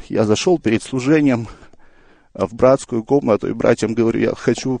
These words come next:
преклониться перед Христом, я хочу покаяться, я хочу оставить прежний образ жизни,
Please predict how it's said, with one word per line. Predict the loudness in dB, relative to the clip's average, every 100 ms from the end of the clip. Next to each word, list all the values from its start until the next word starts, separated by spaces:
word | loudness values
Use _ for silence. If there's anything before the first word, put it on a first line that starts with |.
| -10 -12
преклониться | -12 -2 0 0 -2
перед | -4 -4 -6
Христом, | -6 -8 -2 -2 -2
я |
хочу | -6 -6 -8
покаяться, | -6 -2 0 0 -2 -6
я | -4 -4 -6 -20 -20 -20 -20 _
хочу | -8 -6 0 2
оставить | 2 2 2 2
прежний | 0 -2 0 0
образ | 2 2 0
жизни, | 0 -2 0 0